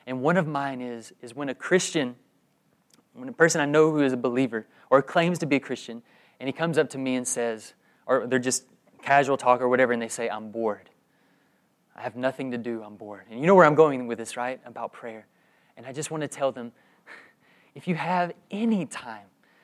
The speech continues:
do you understand, do we understand who we are? Do we really know who we are?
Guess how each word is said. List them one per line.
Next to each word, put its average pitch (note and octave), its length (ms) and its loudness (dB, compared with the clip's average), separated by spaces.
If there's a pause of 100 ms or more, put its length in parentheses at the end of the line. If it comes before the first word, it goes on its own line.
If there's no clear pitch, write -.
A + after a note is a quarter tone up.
(600)
do F3 100 0
you A#3+ 200 8
understand, F3 800 0
do E3+ 100 4
we G3 240 6
understand D3 640 -2
who C3 160 -8
we B2+ 180 -2
are? G2+ 260 -4
Do B2+ 60 -6
we D3 80 0
really G#3 720 6
know C#3 500 2 (340)
who C#3+ 160 0
we C#3 180 0
are? F#2+ 260 -6